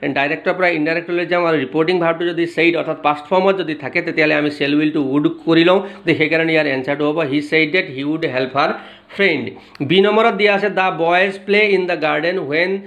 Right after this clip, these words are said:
দ্য ট্ৰি ফেল ডাউন।" when, when যিটো দিয়া আছে, তাৰ পাছফালে দিয়া বাক্যটো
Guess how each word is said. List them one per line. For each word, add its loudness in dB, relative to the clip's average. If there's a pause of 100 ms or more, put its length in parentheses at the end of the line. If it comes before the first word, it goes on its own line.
(180)
দ্য 0
ট্ৰি -2
ফেল 0
ডাউন।" -2 (500)
when, 0 (200)
when 0 (140)
যিটো -4 (220)
দিয়া 4
আছে, -2
তাৰ 0
পাছফালে 0
দিয়া 0
বাক্যটো -2